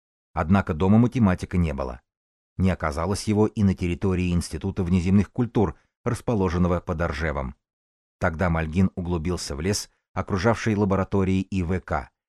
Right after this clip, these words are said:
по тропинке забрался в глухой уголок и присел на гранитный валун, останец древнего ледника, лежащий в окружении столетних акаций, берёз и клёна. Сосредоточился. Временами, где бы он ни находился,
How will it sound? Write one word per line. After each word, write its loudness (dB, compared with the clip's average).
по -6
тропинке 0
забрался -2
в -8
глухой -2
уголок -2
и -4
присел 0
на 6
гранитный 2
валун, 2
останец -2
древнего -2
ледника, -4
лежащий 2
в 0
окружении 2
столетних -2
акаций, -2
берёз -2
и -12
клёна. -6
Сосредоточился. -8
Временами, 6
где 2
бы 2
он 8
ни 8
находился, 0